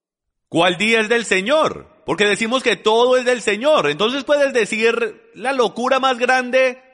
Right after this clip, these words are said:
la cosa más demoníaca que puedas pensar, y estamos supuestos a creer que eso es del Señor. Eso no es del Señor.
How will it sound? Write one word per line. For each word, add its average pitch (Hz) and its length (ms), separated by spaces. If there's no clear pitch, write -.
la 135 220
cosa 220 240
más 277 160
demoníaca 247 580
que 226 100
puedas 254 300
pensar, 226 480
y 190 80
estamos 220 300
supuestos 269 640
a 311 100
creer 233 640
que 254 480
eso 233 240
es 208 100
del 180 220
Señor. 240 600
Eso 214 280
no 269 160
es 202 140
del 214 120
Señor. 247 540